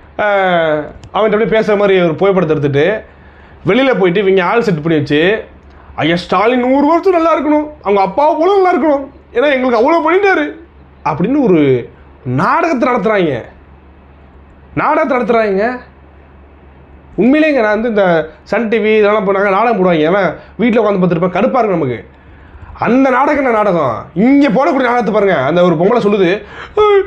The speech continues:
"ஏய், நூறு வருஷம் நல்லா இருக்கணும், அவங்க அப்பா மாதிரி." அங்க மக்கள் கதறிட்டு இருக்கான்.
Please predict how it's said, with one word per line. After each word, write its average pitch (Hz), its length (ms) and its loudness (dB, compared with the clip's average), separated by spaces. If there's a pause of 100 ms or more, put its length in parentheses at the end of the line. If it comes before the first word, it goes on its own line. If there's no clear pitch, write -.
(120)
"ஏய், 262 120 0
நூறு 320 400 2
வருஷம் 392 240 2
நல்லா 330 180 0
இருக்கணும், 294 180 0
அவங்க 262 120 2
அப்பா 226 220 0
மாதிரி." 311 420 -2 (1300)
அங்க 135 220 -2
மக்கள் 180 460 -2
கதறிட்டு 190 520 0
இருக்கான். 143 360 -4